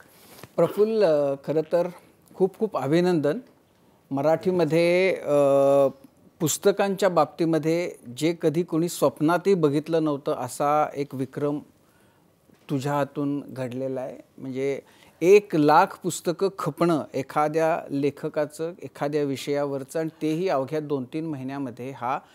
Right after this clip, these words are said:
चमत्कार वाटावा अशी गोष्ट आहे. आणि तीही, अ, तुझ्यासारख्या उद्योगामध्ये काहीतरी करू पाहणाऱ्या,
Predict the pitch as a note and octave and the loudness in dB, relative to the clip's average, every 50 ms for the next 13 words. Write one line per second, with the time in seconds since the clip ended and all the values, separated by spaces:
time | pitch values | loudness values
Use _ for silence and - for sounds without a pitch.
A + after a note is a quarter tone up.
0 | - - _ _ - F3+ E3 D#3+ F3+ G3 G3 - - G3+ G3 F#3+ E3+ D#3 C#3+ - | -20 -20 _ _ 2 2 2 4 2 0 0 2 2 4 4 4 4 2 2 2
1 | D3+ D3 D3+ D#3 E3 E3+ - _ _ _ _ _ _ - - - C3+ - - E3 | 0 0 2 0 -2 -2 -6 _ _ _ _ _ _ -16 -12 -10 -10 -8 -8 -8
2 | E3+ F3+ F#3+ - - _ _ _ _ - D3 C#3 C#3+ C#3+ C3+ - - - A2 G2 | -8 -8 -10 -14 -16 _ _ _ _ -16 -8 -4 -4 -4 -4 -4 -6 -8 -8 -8
3 | - _ _ _ _ _ _ _ _ _ _ _ _ - - C#3+ D#3 D3 - - | -8 _ _ _ _ _ _ _ _ _ _ _ _ -6 -2 -2 -2 -2 0 0
4 | F3+ F3+ F3+ F3+ F#3+ F#3+ F#3+ F#3+ F#3+ F#3 F3 D#3 D3 C#3+ C#3 C#3 C3+ C3+ C3+ C3 | 2 2 2 2 2 2 2 2 4 4 4 4 4 4 2 2 2 2 2 0
5 | C3 C3 C3 - _ _ _ _ _ _ _ _ _ _ _ - D#3 D3 C3+ E3 | 0 -2 -6 -10 _ _ _ _ _ _ _ _ _ _ _ -6 -4 0 2 2
6 | E3+ E3+ - F3 D#3+ - - F3+ E3+ F3 F3+ F3 - - - D3+ C#3 C3 B2+ C3 | 2 2 0 -2 -2 -2 -2 0 0 0 0 -2 -6 -8 -10 -8 -8 -8 -4 -4
7 | D#3 E3 D#3+ F3+ E3+ E3 D#3+ D3+ C#3 D3+ E3 D#3+ - C#3+ C#3 D3 C#3+ - D#3 D#3+ | -2 0 0 0 0 0 0 -2 -2 -4 -4 -4 -4 -4 -4 -4 -6 -6 -8 -6
8 | D#3 - C#3+ C#3 D#3 D#3+ - - C#3 C3+ C#3 C#3 C#3 C3+ C#3 C#3+ C#3+ | -4 -4 -4 -2 -4 -4 -4 -6 -6 -4 -4 -4 -4 -2 -2 -4 -4